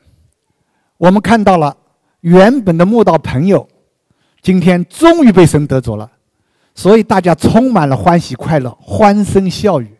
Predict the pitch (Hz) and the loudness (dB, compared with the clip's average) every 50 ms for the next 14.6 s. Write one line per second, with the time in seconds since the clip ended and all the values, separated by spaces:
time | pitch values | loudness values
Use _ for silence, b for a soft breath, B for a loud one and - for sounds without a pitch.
0 | _ _ _ _ _ _ _ _ _ _ _ _ - 226 226 214 214 208 185 - | _ _ _ _ _ _ _ _ _ _ _ _ -2 -2 0 2 2 0 0 0
1 | - - - 165 196 185 - 226 170 143 - - 190 190 185 170 160 156 156 147 | -2 -4 -2 0 0 0 0 -2 -2 -2 -4 -4 -2 0 0 0 0 0 -2 -4
2 | 135 123 - 226 220 180 151 143 - 160 139 135 131 196 202 190 180 147 - - | -4 -4 0 0 2 2 0 -2 -4 -6 -6 -4 -2 -2 0 0 0 -2 -2 -4
3 | 175 135 117 117 120 - - 220 214 220 226 220 - _ _ _ _ _ _ _ | -6 -6 -6 -8 -12 -2 0 2 2 2 0 -4 -12 _ _ _ _ _ _ _
4 | _ _ _ _ _ _ _ _ _ _ _ _ _ _ _ _ _ _ _ 156 | _ _ _ _ _ _ _ _ _ _ _ _ _ _ _ _ _ _ _ 0
5 | 165 165 160 143 - - - - - _ 147 165 160 147 139 - - _ _ _ | 0 2 2 0 -2 -4 -12 -18 -16 _ -2 -2 0 0 -2 -6 -10 _ _ _
6 | _ - 170 190 190 277 247 214 175 147 123 - _ _ _ _ _ - 135 120 | _ 0 0 0 2 2 0 0 0 -2 -6 -10 _ _ _ _ _ -8 -8 -8
7 | 113 - - 180 165 151 156 151 - - - 123 117 120 120 165 170 - 127 123 | -6 -4 -4 -4 -2 -2 -2 -2 -2 -2 -4 -4 -4 -2 -2 -2 0 0 -2 -8
8 | - - - 156 120 110 98 - 127 123 117 - _ _ _ _ _ _ _ _ | -4 -4 -4 -4 -4 -6 -8 -8 -8 -8 -8 -12 _ _ _ _ _ _ _ _
9 | _ _ _ - - 320 359 359 285 - 320 220 - - _ _ _ _ _ _ | _ _ _ -4 -2 0 0 0 2 2 0 0 0 -6 _ _ _ _ _ _
10 | _ _ _ _ - 277 294 262 269 269 262 254 - 302 247 196 175 220 226 233 | _ _ _ _ 0 0 2 4 4 4 2 2 2 0 0 2 2 2 2 2
11 | 233 220 220 208 214 214 214 208 b b b b b b - 262 277 277 269 247 | 0 0 0 0 0 -2 -2 -8 b b b b b b 0 0 2 2 2 2
12 | 226 - - - - 277 349 294 202 208 220 175 - 175 180 220 226 196 156 131 | 0 0 0 0 -2 -2 0 0 0 0 0 -2 0 2 2 2 2 2 -2 -2
13 | 131 131 - 175 165 - - 190 170 160 190 262 262 196 156 - - 196 185 160 | -4 -4 -2 -2 -4 -2 -4 -4 -4 0 2 2 2 2 0 0 -2 -4 -2 -2
14 | 165 156 135 139 135 143 135 123 117 113 113 | -4 -4 -4 -4 -2 -2 -2 -4 -6 -8 -12